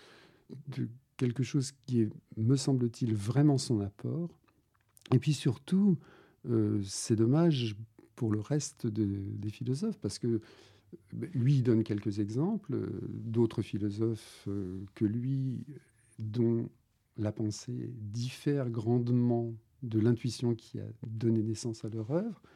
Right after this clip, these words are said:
Berkeley, Spinoza, Kant, Descartes, et cetera. Il, il en, il en donne beaucoup. Là, je donne ceux qui sont cités dans la, la fameuse conférence de Bologne.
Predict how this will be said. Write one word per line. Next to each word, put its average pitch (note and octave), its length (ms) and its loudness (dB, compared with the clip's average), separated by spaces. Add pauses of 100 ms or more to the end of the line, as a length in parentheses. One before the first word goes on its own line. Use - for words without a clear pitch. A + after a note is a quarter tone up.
(840)
Berkeley, A2 960 -2 (140)
Spinoza, A2 1000 -4 (380)
Kant, A#2+ 480 0 (260)
Descartes, A#2 840 -4 (360)
et B2+ 80 -12
cetera. A#2 600 -4
Il, G2+ 100 0
il G2+ 240 -4
en, G2+ 160 -2
il A2 140 -2
en A2 40 2
donne G#2 440 0
beaucoup. D#3 500 -2
Là, A2+ 160 0
je G#2+ 140 -2
donne A2+ 180 2
ceux C3 200 -6
qui - 120 -12
sont A#2+ 140 -4
cités B2 320 -4
dans G#2 100 0
la, G2+ 160 -4 (180)
la F#2+ 80 -8
fameuse A2 360 -2
conférence G#2 440 -4
de G#2+ 60 -2
Bologne. C#3+ 480 0